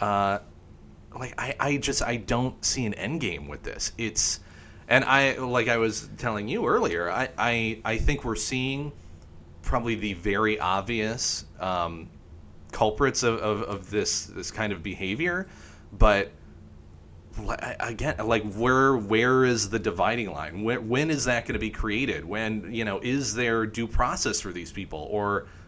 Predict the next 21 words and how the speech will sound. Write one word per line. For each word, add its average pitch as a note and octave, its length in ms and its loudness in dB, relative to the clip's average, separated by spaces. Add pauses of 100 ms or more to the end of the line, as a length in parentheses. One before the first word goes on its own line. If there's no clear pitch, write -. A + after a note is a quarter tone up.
(120)
are G2 100 -2
their G#2+ 140 6
lives G#2+ 400 4
just A2 220 -2
ruined G2 500 -2
based - 300 2
on, G#2+ 600 0
you C3 100 -8
know, G2 340 -6 (360)
potentially C3+ 680 4
unsubstantiated A#2 1040 -2
allegations? A2+ 920 -4
And F2+ 280 -6 (680)
I, G#2+ 400 -8 (280)
again, B2 360 4
I G#2+ 120 2
think A2 260 -2
these A#2+ 220 -2
people A#2 300 0
are G2+ 140 0
probably G2 720 0